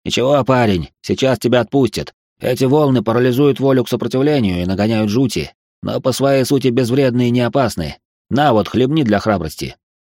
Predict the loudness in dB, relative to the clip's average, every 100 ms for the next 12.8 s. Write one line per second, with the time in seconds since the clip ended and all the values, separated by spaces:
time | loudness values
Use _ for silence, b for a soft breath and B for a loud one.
0 | _ _ _ _ _ _ _ -2 0 2
1 | 2 0 0 -2 -2 0 0 0 0 2
2 | 2 2 0 0 0 0 0 0 -2 -2
3 | 0 -2 -4 -4 -2 -2 0 -2 -4 _
4 | -6 -4 -4 -4 -2 -2 -2 0 2 0
5 | 0 -2 -4 -2 0 2 0 -2 -2 0
6 | -2 -4 -6 -8 _ -8 -6 -4 -6 -4
7 | -4 -2 -2 -4 -6 -10 -16 _ _ _
8 | _ _ _ _ -10 -4 -4 -2 0 0
9 | 0 0 0 2 2 0 -2 -6 -10 -6
10 | -4 0 0 0 0 0 -4 _ _ _
11 | _ -4 0 2 0 0 0 0 0 0
12 | 0 -2 -2 -2 -2 -4 -8